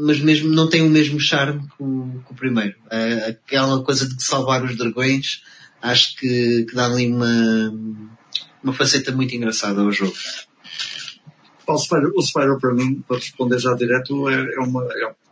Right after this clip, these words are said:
Speaker 2: pronto, pode-se considerar uma vergonha. Eu joguei o primeiro, nunca o acabei, mas não joguei mais nenhum. Até tenho o um e o dois, os dois primeiros,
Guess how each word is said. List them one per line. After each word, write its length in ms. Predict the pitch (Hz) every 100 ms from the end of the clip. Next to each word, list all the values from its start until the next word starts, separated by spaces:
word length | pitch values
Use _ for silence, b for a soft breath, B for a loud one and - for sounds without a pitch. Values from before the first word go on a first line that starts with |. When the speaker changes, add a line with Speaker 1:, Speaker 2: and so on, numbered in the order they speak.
| _
Speaker 2:
pronto, 280 | 107 - 160
pode-se 340 | 113 113 -
considerar 380 | 117 117 123 123
uma 180 | 123 120
vergonha. 400 | 120 117 113 117
Eu 140 | 117
joguei 300 | 120 123 135
o 80 | 131
primeiro, 420 | - 127 123 127
nunca 280 | 135 127 123
o 40 | 117
acabei, 380 | - 113 117
mas 180 | 120 127
não 100 | 123
joguei 240 | 120 120 117
mais 240 | 117 117
nenhum. 180 | 120 101 _ B B B 131
Até 180 | 131 156
tenho 480 | 156 147 135 139 -
o 160 | 127 131
um 100 | 139
e 100 | 131
o 60 |
dois, 600 | 117 113 120 131 - - _ _ _ -
os 160 | 117
dois 220 | 123 120 -
primeiros, 540 | 117 113 117 127 131